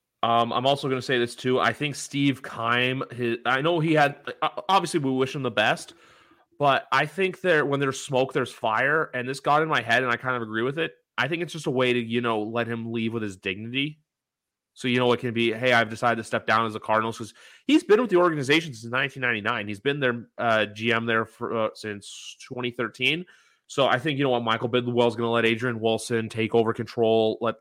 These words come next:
let him make the decisions, have him bring in his guy, and then we see some changes. But I think for Arizona, 'cause here's the other thing too.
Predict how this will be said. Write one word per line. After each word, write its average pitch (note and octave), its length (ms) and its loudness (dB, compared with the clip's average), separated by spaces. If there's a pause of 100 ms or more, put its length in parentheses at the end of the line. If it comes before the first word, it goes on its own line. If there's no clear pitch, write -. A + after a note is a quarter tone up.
let A#2 160 0
him A#2 120 -4
make A2 140 -2
the A2+ 80 -12
decisions, G#2+ 500 -10
have A2 200 0
him A2+ 120 -2
bring A2 180 0
in A2 80 -4
his G#2 140 -4
guy, G2+ 440 4 (560)
and G2+ 200 -4
then G#2 160 -4
we G#2+ 120 -2
see G#2 200 -6
some G2 180 -12
changes. F#2+ 340 -4
But G2+ 140 0
I G2+ 100 2
think A2 200 -6
for - 120 -4
Arizona, A2+ 480 0
'cause D#3 160 -6
here's A3+ 140 0
the F3+ 80 2
other F#3 100 0
thing C#3+ 140 -8
too. B2 280 0